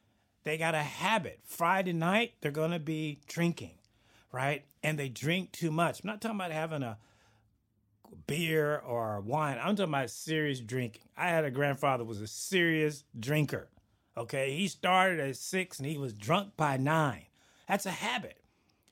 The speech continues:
You know why? 'Cause that affected not only his health, but it also affected the atmosphere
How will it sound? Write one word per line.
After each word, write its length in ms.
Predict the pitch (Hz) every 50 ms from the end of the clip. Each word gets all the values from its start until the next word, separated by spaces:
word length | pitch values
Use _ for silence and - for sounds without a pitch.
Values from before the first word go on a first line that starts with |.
| _ _ _
You 100 | - 160
know 100 | 190 208
why? 320 | 185 170 170 175 190 226 214
'Cause 240 | - - 175 156
that 300 | - 180 208 214 - - -
affected 800 | - 135 - - - - 196 208 202 - _ - 147 131 - -
not 220 | - 156 185 202 202
only 260 | 202 196 175 160 139
his 320 | 113 - 202 269 269 -
health, 540 | - - 143 120 104 98 104 - - - - - - _ _ _ _ _ _ _
but 200 | 151 147 151 - -
it 160 | 151 143 139 -
also 400 | 160 170 185 175 - - 165 156
affected 520 | 135 - - - 160 147 - - 139 139
the 180 | 127 120 - -
atmosphere 840 | 135 180 - - 139 127 - - - - 120 117 110 107 104 98